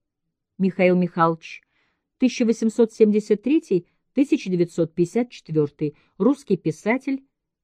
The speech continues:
специфика прозы которого заключается в сплаве реалистического и романтического видения, правды и сказки, бывалого и небывалого.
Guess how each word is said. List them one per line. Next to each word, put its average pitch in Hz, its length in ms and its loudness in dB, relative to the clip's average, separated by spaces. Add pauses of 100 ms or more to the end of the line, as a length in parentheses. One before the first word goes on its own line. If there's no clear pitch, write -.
специфика 220 800 -2
прозы 185 340 -2
которого 202 520 -2
заключается 175 720 -4
в - 80 -14
сплаве 156 680 -2 (300)
реалистического 180 1120 -2 (240)
и 226 240 2
романтического 208 1000 0
видения, 131 640 -4 (260)
правды 262 440 2
и 247 180 -6
сказки, - 760 -10 (200)
бывалого 247 720 2
и 254 220 -2
небывалого. 131 1000 -2